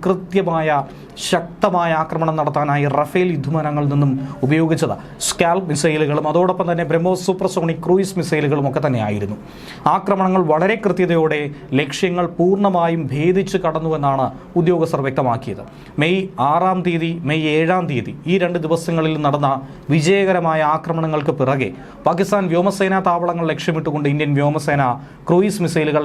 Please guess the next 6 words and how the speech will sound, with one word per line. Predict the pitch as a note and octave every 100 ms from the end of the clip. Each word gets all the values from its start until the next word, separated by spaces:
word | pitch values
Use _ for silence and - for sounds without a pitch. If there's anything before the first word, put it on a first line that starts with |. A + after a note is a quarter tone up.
| C#3+
വ്യാപകമായി | D3 E3+ F3+ F#3 E3+ D#3 D3
തന്നെ | C3+
ഉപയോഗിച്ചിരുന്നു. | A#2+ B2+ B2+ B2 G#2 F#2 - - - D#3
ഈ | G#3 G#3
പ്രവർത്തനങ്ങളിലൊക്കെ | E3+ E3+ F3 F3 E3 D#3 C3+ C3+ A2+ - - - -
വ്യോമസേന | D#3+ F3+ F3